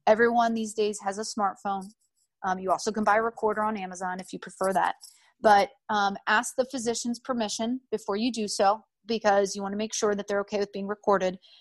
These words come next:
I know that we forget conversations. We're in shock. We get focused on one thing that the physician says and we don't hear the rest. If you can record that conversation, it can be so useful to you in so many ways. You can listen to it in the future.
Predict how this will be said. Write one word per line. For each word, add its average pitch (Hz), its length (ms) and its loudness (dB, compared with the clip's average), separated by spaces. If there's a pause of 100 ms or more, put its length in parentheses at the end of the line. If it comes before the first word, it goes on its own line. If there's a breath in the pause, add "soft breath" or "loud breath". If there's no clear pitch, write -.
(540 soft breath)
I 226 140 6
know 240 160 4
that 233 140 2
we 233 100 0
forget 220 460 -2
conversations. 196 800 -6
We're 202 160 0
in 190 100 -4
shock. 208 420 2 (640)
We 208 200 -2
get 196 200 0
focused 226 380 0
on 208 160 0
one 202 180 0
thing 226 180 -2
that 208 120 0
the 208 80 -6
physician 196 400 -6
says 233 340 6
and 180 80 -6
we 185 80 -6
don't 202 200 -2
hear 214 140 -4
the 196 120 -6
rest. 196 480 -2 (240)
If 202 160 -8
you 220 120 0
can 269 140 -2
record 226 360 2
that 226 140 4
conversation, 214 760 -2 (100)
it 208 160 0
can 233 140 2
be 226 180 2
so 208 240 2
useful 202 440 -2
to - 160 -8
you 208 80 -2
in 202 80 -4
so 202 200 -2
many 202 180 -2
ways. 185 520 0 (340 soft breath)
You 226 120 4
can 202 400 2
listen 220 300 2
to 226 180 6
it 220 160 6
in 214 100 2
the 214 80 2
future. 196 600 -2